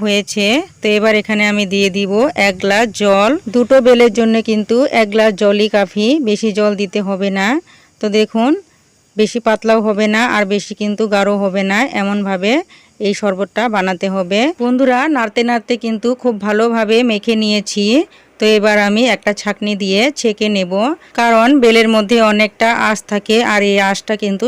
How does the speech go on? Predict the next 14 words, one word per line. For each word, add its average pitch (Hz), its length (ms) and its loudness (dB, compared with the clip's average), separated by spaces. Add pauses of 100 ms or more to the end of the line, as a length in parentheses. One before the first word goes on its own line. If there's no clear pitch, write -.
(100)
ছাড়াতে 196 440 -2
হবে, 196 260 0 (180)
তার 190 240 0
জন্যে 202 220 -2 (120)
ছাঁকনি 202 380 -6
দিয়ে 196 160 -2 (160)
ভালো 185 240 -4
করে 196 160 -4 (120)
ছেঁকে 208 320 -4
নিচ্ছি। 190 320 -8 (420)
বন্ধুরা, 277 360 2 (240)
আমার 247 240 -2
চ্যানেলে 254 320 2 (120)
যারা 233 160 2